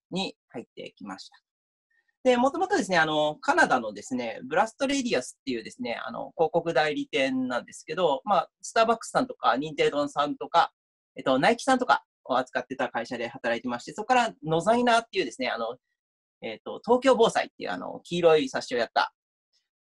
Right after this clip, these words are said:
えー、じ-、事務所を経て、えっと、デザイン事務所コーズを設立しました。で、本がですね、出てまして、えっと、もうね、すごいっすよ。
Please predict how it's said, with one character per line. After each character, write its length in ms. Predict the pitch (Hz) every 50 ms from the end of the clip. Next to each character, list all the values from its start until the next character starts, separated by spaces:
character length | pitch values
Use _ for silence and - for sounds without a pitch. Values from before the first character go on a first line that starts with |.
| _ _ _ _ _ _ _ _ -
え 400 | 135 127 113 104 - - - - 50 - - - - 151 151 139 _ _ _ _ _ _ - - _ _ _ -
ー、 40 | 175
じ-、 100 | 147 160 165
事 80 | - _ _ -
務 200 | 190 175 180 165
所 140 | - 139
を 60 | 139 131
経 140 | 190 214
て、 280 | 214 - 254 247 - - -
え 120 | 160 147
っ 40 | -
と、 220 | - 131 120 117
デ 100 | 123 143 139
ザ 100 | 147 143
イ 20 |
ン 40 | 131
事 60 | 127
務 160 | 120 - 123
所 20 | 110
コ 200 | - 120 110 110
ー 40 | -
ズ 340 | - 90 85 76 - - -
を 160 | - 165 170
設 260 | 160 - 139 - - 127
立 280 | 113 113 - - 110
し 120 | - - 107
ま 180 | 95 82 76 -
し 180 | - - _
た。 240 | - 185 - - - _ _ _ _ _ _ _ -
で、 100 | 220 226
本 240 | - - 311 320 226
が 120 | 156 -
で 80 | - 143
す 100 | - 147
ね、 100 | 131 123
出 120 | 131 143
て 80 | 123 131
ま 160 | 117 104 101
し 120 | - -
て、 300 | - 180 170 156 - - _ _
え 100 | - 151
っ 80 | 143 -
と、 340 | - 143 139 135 143 147 - _ _ _ _ _ _
も 100 | - 156 147
う 40 |
ね、 140 | 139 120 120
す 120 | 120 - 165
ご 80 | 165
い 40 | -
っ 20 |
す 80 | - -
よ。 140 | - -